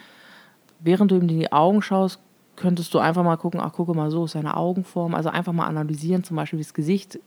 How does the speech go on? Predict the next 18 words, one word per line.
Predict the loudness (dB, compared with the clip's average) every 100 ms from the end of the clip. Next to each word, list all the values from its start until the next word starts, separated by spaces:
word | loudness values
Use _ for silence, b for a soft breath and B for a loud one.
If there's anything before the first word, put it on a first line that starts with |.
| _ -6
aussieht, | 0 0 0 -6 -4
ganz | -2 -2 -4
neutral. | -6 -4 -4 -2
Damit | -4 -6
schaust | -6 -6 -4
du | -4
ihm |
automatisch | -4 -2 -2 -4 -8
ins | -10
Gesicht. | -8 -6 -6 -10
Du |
selber | -4 -2 -2
hast | -4 -6
eine | -6 -2
sehr | -2
neutrale | -2 -6 -6 -6 -2
Ausstrahlung, | -2 -4 -8 -6 -2 0 -2 B B B B B B B
also | -6 -4